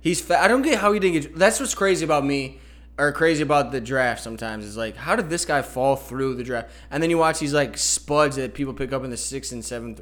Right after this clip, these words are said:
you know, sixth round. You're like, "How did, what?" Like, and they didn't make the roster, but this guy who's undrafted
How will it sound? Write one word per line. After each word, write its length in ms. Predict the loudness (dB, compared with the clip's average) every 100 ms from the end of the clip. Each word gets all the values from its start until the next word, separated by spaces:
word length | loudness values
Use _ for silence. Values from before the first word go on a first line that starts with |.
| -12
you 80 |
know, 100 | -10
sixth 300 | -8 -10 -10
round. 200 | -8 -6
You're 100 | -6
like, 160 | -6 -8 -14 -20 -20 -12
"How 160 | -8
did, 200 | -8 -10
what?" 360 | -8 -4 -4 -6 -10
Like, 240 | -10 -10
and 160 | -10 -8
they 80 | -6
didn't 180 | -6
make 140 | -6 -8
the 80 | -6
roster, 340 | -4 -6 -8
but 140 | -8
this 160 | -8 -6
guy 180 | -2 -2
who's 140 | -2
undrafted 760 | -6 -8 -4 -4 -4 -6 -6